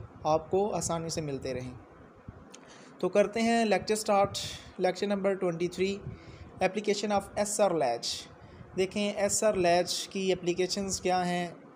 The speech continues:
इसका यानी कि क्या फ़ायदा है, क्या काम हम इसके ज़रिए सर अंजाम दे सकते हैं।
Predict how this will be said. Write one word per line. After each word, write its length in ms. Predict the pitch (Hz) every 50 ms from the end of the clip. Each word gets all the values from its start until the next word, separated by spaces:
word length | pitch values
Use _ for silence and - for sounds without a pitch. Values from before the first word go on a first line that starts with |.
| - - - 180
इसका 760 | 180 - - - - - 185 180 175 175 175 175 180 - - 180
यानी 220 | 170 170 170 170
कि 80 | 165 170
क्या 280 | 165 - 185 190 196
फ़ायदा 420 | 185 - 180 160 156 156 156 170 170
है, 180 | 165 170 165 165
क्या 260 | 165 - 190 190 190
काम 320 | 185 185 165 160 160 165 - - -
हम 380 | 160 160 160 156 151 156 - - 117
इसके 240 | - - - 180 160
ज़रिए 220 | 151 156 151 156
सर 160 | 156 - 160 151
अंजाम 320 | 151 151 151 147 147 143
दे 100 | 139 143
सकते 320 | 139 147 139 - - 160
हैं। 220 | 156 151 143 147